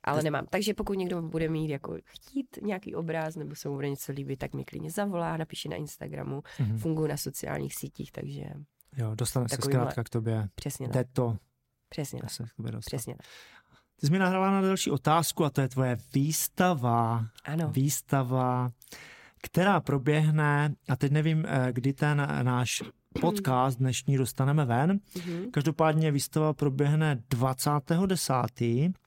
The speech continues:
Speaker 1: Ano.
Speaker 2: A jmenuje se Co myslíš, že vidíš?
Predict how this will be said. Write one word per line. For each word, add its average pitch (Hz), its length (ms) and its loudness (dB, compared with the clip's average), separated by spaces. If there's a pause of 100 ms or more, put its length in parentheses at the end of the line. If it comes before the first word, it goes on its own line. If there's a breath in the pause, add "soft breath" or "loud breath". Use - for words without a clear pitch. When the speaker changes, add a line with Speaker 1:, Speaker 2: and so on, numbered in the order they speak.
Speaker 1:
Ano. 135 380 -6 (920 loud breath)
Speaker 2:
A 123 560 4
jmenuje 120 520 4
se 160 480 2 (1000)
Co - 260 2
myslíš, 147 500 2
že 190 140 4
vidíš? 123 640 0